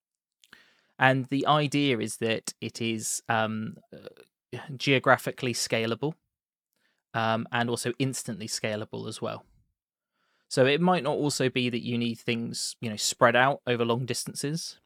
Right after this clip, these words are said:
You may need incredibly high throughputs. So imagine things like social media, um, uh, sites where users are submitting,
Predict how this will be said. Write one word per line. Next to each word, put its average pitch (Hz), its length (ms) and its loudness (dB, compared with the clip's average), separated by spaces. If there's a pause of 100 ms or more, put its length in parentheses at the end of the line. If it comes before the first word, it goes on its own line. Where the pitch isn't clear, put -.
(120)
You 127 140 -4
may 143 280 4
need 123 320 -2
incredibly 123 540 0
high 120 240 2
throughputs. - 840 -6 (640)
So 135 200 -2
imagine 175 420 0
things 143 460 -6
like 123 420 0 (500)
social - 460 2
media, 113 440 0 (260)
um, 113 400 -6 (280)
uh, 113 320 0
sites - 500 -8 (440)
where 123 300 2 (1200)
users 135 640 0
are 113 280 4 (400)
submitting, 113 760 -2